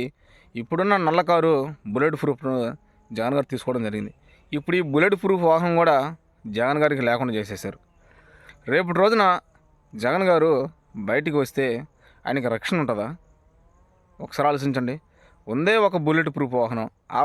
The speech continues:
ఒక్క వాహనాన్ని కూడా మీరు ఎత్తుకోపోయారు. రేపు ఆయన బయటికి ఎలా రావాలి? పోనీ ఏదైనా కార్యకర్త ఇంటికి రావాలన్నా, ఎక్కడైనా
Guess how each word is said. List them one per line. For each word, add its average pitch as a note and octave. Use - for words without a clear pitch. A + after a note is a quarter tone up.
ఒక్క C#3+
వాహనాన్ని F#3
కూడా F3+
మీరు A#2+
ఎత్తుకోపోయారు. A#2
రేపు A#2+
ఆయన C3+
బయటికి D3
ఎలా C#3+
రావాలి? B2
పోనీ D#3
ఏదైనా D3
కార్యకర్త D#3
ఇంటికి C#3+
రావాలన్నా, B2+
ఎక్కడైనా C3